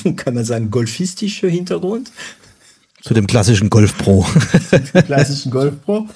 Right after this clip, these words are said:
Speaker 1: Also er hat, wie gesagt, einen wirtschaftlichen Hintergrund, M B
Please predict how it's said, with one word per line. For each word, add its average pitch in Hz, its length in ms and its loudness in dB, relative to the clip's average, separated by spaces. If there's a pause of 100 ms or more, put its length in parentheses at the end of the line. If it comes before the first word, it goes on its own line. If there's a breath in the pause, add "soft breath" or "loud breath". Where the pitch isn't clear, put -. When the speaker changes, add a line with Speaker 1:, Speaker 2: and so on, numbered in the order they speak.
(360 loud breath)
Speaker 1:
Also 151 540 4
er 143 160 0
hat, 143 280 0
wie 147 40 -2
gesagt, 147 260 2
einen 139 100 2
wirtschaftlichen 139 560 -2
Hintergrund, 151 580 2
M 131 200 -4
B 160 520 0